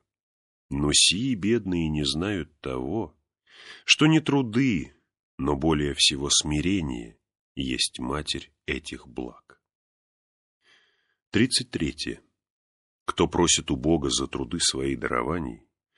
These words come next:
тот положил опасное основание.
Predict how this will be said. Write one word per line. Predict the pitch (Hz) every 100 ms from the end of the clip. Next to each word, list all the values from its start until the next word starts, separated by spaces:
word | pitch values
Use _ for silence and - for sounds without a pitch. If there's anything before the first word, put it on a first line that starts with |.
| _ _ -
тот | 78 -
положил | 73 73 71 76 76
опасное | 76 - 80 95 - 78 65
основание. | - 62 - 62 58 57 55 55